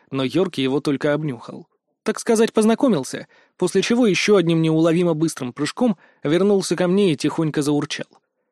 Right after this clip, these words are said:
«Вот и отлично», улыбнулся я,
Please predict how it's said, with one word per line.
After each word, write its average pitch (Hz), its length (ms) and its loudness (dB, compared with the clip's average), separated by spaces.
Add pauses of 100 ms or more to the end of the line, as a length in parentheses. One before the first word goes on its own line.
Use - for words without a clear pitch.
(480)
«Вот 220 200 0
и 180 40 2
отлично», 156 460 0 (160)
улыбнулся 143 540 -2
я, 180 240 0